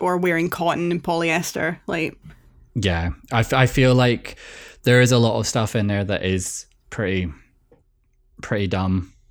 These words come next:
Speaker 1: At least see it, see it as being outdated. Like, don't fucking pick and choose just
Speaker 2: Yeah.
Speaker 1: depending on what you want to follow. Like,
Speaker 2: Yeah, and again, like, there's probably some, I would not, I'm, I don't know enough about it, about it to say, but there's probably some, like,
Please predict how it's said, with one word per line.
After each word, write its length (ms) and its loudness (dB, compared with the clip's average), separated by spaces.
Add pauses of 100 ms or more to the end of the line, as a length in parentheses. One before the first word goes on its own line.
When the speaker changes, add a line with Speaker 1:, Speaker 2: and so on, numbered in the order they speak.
(200)
Speaker 1:
At 140 2
least 240 2
see 180 2
it, 240 0
see 220 2
it 40 4
as 160 2
being 200 0
outdated. 680 0
Like, 280 -2
don't 300 0
fucking 540 -2
pick 240 -6
and 100 -4
choose 720 -2
just 160 -4
Speaker 2:
Yeah. 140 0
Speaker 1:
depending 200 2
on 100 0
what 180 0
you 120 2
want 520 -4
to 160 -2
follow. 500 -4
Like, 440 -6 (120)
Speaker 2:
Yeah, 300 0 (320)
and 120 2
again, 380 2
like, 160 -4
there's 160 0
probably 480 -2
some, 360 -2
I 100 -2
would 160 0
not, 200 0
I'm, 300 2
I 80 0
don't 180 0
know 120 0
enough 200 0
about 280 -4
it, 160 -4
about 240 -4
it 100 -6
to 80 -6
say, 380 -2 (340)
but 120 0
there's 180 2
probably 440 0
some, 500 0
like, 340 -4